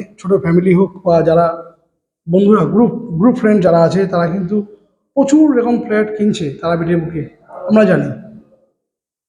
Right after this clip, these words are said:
যারা মাসে মাঝে মধ্যে আসেন বা প্রায় তারাপীঠ চলে আসছেন কোনো না কোনো কাজে, মায়ের উদ্দেশ্যে মাকে পুজো দিতে, তারা একটা এরকম অ্যাপার্টমেন্ট কিনে, একটা ফ্ল্যাট কিনে কিন্তু থাকতেই পারেন,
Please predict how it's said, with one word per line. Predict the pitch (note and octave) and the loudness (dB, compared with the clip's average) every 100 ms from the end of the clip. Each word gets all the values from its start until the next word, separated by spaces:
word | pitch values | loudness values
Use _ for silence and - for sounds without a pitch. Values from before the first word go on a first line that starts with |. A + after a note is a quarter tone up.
| _ _ | _ _
যারা | E3+ G3 | 0 2
মাসে | F#3+ F3 A3+ | 4 2 2
মাঝে | F#3+ F#3 | 2 4
মধ্যে | G3+ F#3+ F3+ | 2 2 2
আসেন | G3+ G3 | 2 2
বা | F#3+ | 2
প্রায় | - F3+ G#3+ | 2 0 0
তারাপীঠ | G3 F#3+ G#3+ | 0 0 -2
চলে | G3 F#3 | -2 0
আসছেন | F#3+ - G3+ G3 | 0 -2 -6 -6
কোনো | G3 G#3+ F#3 | -6 -8 -6
না | F#3 | -4
কোনো | F#3+ | -4
কাজে, | F#3 D#3+ D#3 F3+ - _ _ _ _ _ _ - | -6 -8 -8 -10 -12 _ _ _ _ _ _ -2
মায়ের | F3 F3+ F3+ | 2 4 2
উদ্দেশ্যে | E3+ - G3 | 2 2 2
মাকে | E3+ E3 F3+ | 2 0 0
পুজো | G#3 G3 | 0 2
দিতে, | F3+ E3 F3 F3 - _ _ _ - | 2 2 0 -2 -12 _ _ _ 0
তারা | A3+ | 2
একটা | A#3+ B3 G#3+ G3+ | 2 2 0 0
এরকম | G3 | -2
অ্যাপার্টমেন্ট | F#3+ F#3+ G3+ G#3 - | 0 0 0 -2 -4
কিনে, | G3+ | -6
একটা | F#3+ F#3 | -4 -6
ফ্ল্যাট | G3+ F#3+ - | -4 -4 -4
কিনে | G3 F#3 | -4 -2
কিন্তু | G3 G3 D#4+ - _ _ - | -2 -2 -6 -8 _ _ -18
থাকতেই | D#3+ F#3 D#3+ | -12 -4 0
পারেন, | D3 C#3 | 0 0